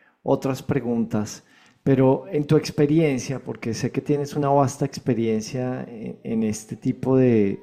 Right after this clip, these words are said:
de negociaciones, para el caso de los alquileres de vivienda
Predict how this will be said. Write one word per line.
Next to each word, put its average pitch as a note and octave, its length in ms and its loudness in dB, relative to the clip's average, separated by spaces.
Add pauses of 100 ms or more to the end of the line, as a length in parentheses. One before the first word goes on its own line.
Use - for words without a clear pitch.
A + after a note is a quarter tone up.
de A2 160 -4
negociaciones, G2+ 1000 -6 (1120)
para E3 240 8
el D#3+ 120 4
caso F#3 440 6
de E3+ 1040 2 (260)
los D3+ 800 2
alquileres D3+ 1120 2
de F3+ 140 8
vivienda D#3 720 4